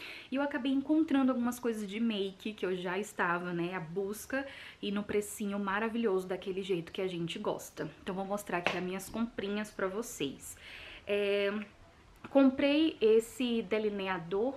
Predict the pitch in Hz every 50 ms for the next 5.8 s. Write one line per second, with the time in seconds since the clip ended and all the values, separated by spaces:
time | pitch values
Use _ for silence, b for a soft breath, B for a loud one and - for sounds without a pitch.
0 | - - - 180 165 170 170 170 175 180 208 214 185 - - - - - - -
1 | - - - 202 196 202 214 226 254 269 277 262 247 233 226 233 220 208 185 165
2 | 156 156 156 156 156 175 185 185 B B B B B B - - 247 262 285 277
3 | - 233 226 226 - - - 247 220 220 226 214 202 196 196 - - - 254 254
4 | 269 277 269 262 254 233 220 208 196 196 202 202 208 185 196 202 190 185 190 180
5 | 175 180 208 190 180 170 156 147 151 156 165 170 170 - - -